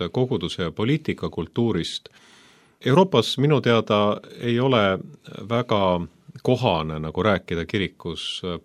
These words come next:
poliitikast, kui me mõtleme riigi poliitikast, või ma, või ma eksin, et hoitakse sellist, äh, neutraliteeti ja natuke teeb murelikuks või paneb mõtlema, et, äh,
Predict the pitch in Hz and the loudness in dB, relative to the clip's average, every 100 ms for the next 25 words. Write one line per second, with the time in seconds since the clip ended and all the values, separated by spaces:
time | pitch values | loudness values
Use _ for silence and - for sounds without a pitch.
0 | - 113 127 131 135 - - 73 - - | 0 2 2 0 -4 -10 -10 -12 -10 -10
1 | - 90 85 87 90 - 90 85 82 82 | -10 -10 -6 -6 -8 -10 -12 -10 -8 -2
2 | 120 110 - 76 85 87 - - - - | -2 -2 -6 -4 -2 -4 -8 -16 -16 -12
3 | - - 90 92 90 87 85 98 95 104 | -12 -8 -4 -2 0 -2 -2 -4 -2 0
4 | 160 - 104 85 - - 104 - 90 117 | 0 0 -2 -2 -6 -16 -12 -8 -2 2
5 | 113 - 87 98 95 90 87 - - - | 2 0 -6 -4 -2 -2 -2 -4 -8 -4
6 | 92 87 85 95 107 - 95 87 85 - | -2 0 -2 0 -2 -2 -4 -4 -4 2
7 | 156 151 92 _ - 87 - _ - - | 4 4 2 _ -2 -2 -2 _ -20 -20
8 | - - - 92 98 95 92 92 - - | -20 -20 -10 -2 0 2 0 0 -6 -18
9 | _ - - - - 120 120 117 - 117 | _ -20 -20 -20 -12 -6 -4 -4 2 4
10 | 113 139 131 120 190 175 95 87 87 - | 4 4 2 2 2 4 4 0 -6 -4
11 | 101 95 95 101 110 120 104 131 160 104 | 0 0 0 -2 2 2 4 2 2 2
12 | 85 82 82 80 _ _ - 85 | 0 0 -4 -6 _ _ -8 -6